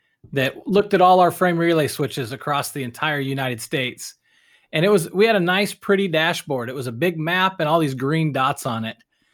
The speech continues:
And you're right, if, if it gives you good information, then it's a useful dashboard. And it reminds me of the time that we saw, starting over in Florida, we saw everything start going yellow. And it was like this big yellow wave just across the map.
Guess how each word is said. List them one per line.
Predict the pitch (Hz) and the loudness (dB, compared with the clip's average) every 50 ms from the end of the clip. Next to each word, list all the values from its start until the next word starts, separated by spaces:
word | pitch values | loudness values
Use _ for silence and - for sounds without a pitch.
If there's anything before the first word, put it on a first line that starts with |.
| _ _ _ - | _ _ _ -2
And | 170 180 | 2 2
you're | 185 185 | 4 4
right, | 196 220 214 165 151 | 4 4 4 4 2
if, | 151 151 - - - | 0 -2 -6 -8 -6
if | 175 160 170 | -6 -2 0
it | 220 220 208 | 0 0 0
gives | 185 233 220 165 | 0 -2 -2 -2
you | 175 190 160 | -2 -2 -2
good | 127 151 185 202 190 | 0 2 2 4 4
information, | 202 196 180 190 175 151 151 170 196 190 - - 156 135 131 123 120 _ _ _ _ _ _ _ | 2 0 0 -2 -2 -2 0 0 -2 -2 -2 -4 -4 -4 -4 -6 -8 _ _ _ _ _ _ _
then | - 160 165 180 | 0 2 2 2
it's | 175 175 185 | 2 2 0
a | 156 | 0
useful | 147 165 185 180 180 - 180 151 | 2 2 2 0 0 -2 -6 -4
dashboard. | 120 143 151 156 170 - - - - 143 123 117 113 113 113 - _ _ _ _ _ _ - | -4 -2 -2 -2 -2 -4 -6 -8 -8 -8 -8 -6 -8 -10 -12 -16 _ _ _ _ _ _ -4
And | 156 156 | -4 -4
it | 160 - - _ | -4 -4 -8 _
reminds | - 170 165 170 170 165 175 180 190 170 | -8 -4 0 2 4 4 4 4 4 2
me | 170 175 | 2 0
of | 160 | 0
the | 160 - | 0 0
time | 180 185 175 165 | 0 0 0 -2
that | 165 156 - | -4 -6 -6
we | 151 147 | -8 -8
saw, | - - - 185 180 170 165 165 156 - - | -4 0 2 4 4 4 4 2 -2 -4 -10
starting | - - 202 185 180 185 185 185 | -6 -2 0 2 2 2 4 4
over | 185 175 170 175 | 2 2 2 0
in | 160 147 | -2 -2
Florida, | - - 214 214 208 190 170 160 147 147 139 - _ _ _ _ _ - | -4 -6 -2 0 0 2 2 2 0 -2 -2 -6 _ _ _ _ _ -4
we | 160 160 | -4 -4
saw | 156 - - 208 202 208 | -2 0 0 2 2 2
everything | 196 - 185 190 180 196 180 175 185 185 170 | 0 0 -2 -2 0 0 -2 -2 -2 -6 -6
start | 165 - - 180 160 160 | -6 -4 -4 -4 -2 -2
going | 143 180 165 156 147 | -2 -2 -2 -2 -2
yellow. | 139 147 156 175 156 127 123 123 | -2 0 0 2 2 0 -2 -4
And | - 139 143 | -6 -8 -8
it | 143 | -8
was | 147 131 | -6 -4
like | 156 151 - | -4 -4 -4
this | - 151 135 | -4 -4 -6
big | 131 123 135 196 202 170 | -2 2 4 4 4 4
yellow | 151 175 185 196 185 175 | 2 2 4 4 4 4
wave | 156 160 165 165 156 143 127 | 4 4 4 2 2 0 -2
just | 139 160 160 - | -4 -6 -6 -8
across | 160 - - - 165 160 160 - - | -12 -10 -6 -4 -4 -2 -4 -6 -8
the | 175 139 | -8 -8
map. | 143 160 160 143 123 - | -6 -6 -6 -6 -6 -8